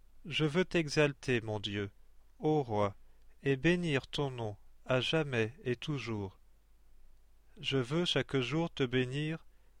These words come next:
et célébrer ton nom, toujours et à jamais.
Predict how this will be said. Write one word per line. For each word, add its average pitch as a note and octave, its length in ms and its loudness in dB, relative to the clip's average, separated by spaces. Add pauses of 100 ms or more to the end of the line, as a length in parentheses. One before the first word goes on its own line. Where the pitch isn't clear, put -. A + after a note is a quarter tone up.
(240)
et D3 120 4
célébrer D3+ 640 2
ton C3+ 260 -2
nom, A2+ 260 -4 (480)
toujours A#2+ 640 0
et B2+ 180 2
à B2 60 4
jamais. A2+ 460 2